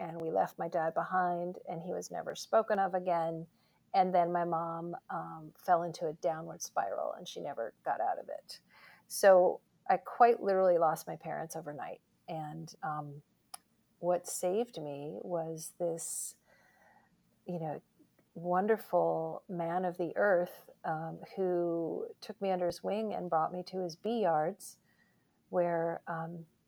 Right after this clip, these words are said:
I learned all about the mother-daughter bond by watching the queen bee and the worker bees.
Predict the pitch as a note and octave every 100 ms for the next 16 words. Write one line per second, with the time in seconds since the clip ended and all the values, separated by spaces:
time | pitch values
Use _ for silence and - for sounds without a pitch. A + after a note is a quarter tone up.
0 | - F#3 G3 G3 G3 F#3 - E3 F3+ G3
1 | F#3+ F3+ F#3+ G3 - - - _ _ F3
2 | F3 F3 F3+ F3 D#3+ E3 D#3+ E3 F3+ E3
3 | D#3+ D#3 D#3+ D#3 - D#3+ D#3+ E3 E3 -
4 | F3+ E3+ E3 D#3 E3 F3 E3+ D#3+ E3 -
5 | - - - - -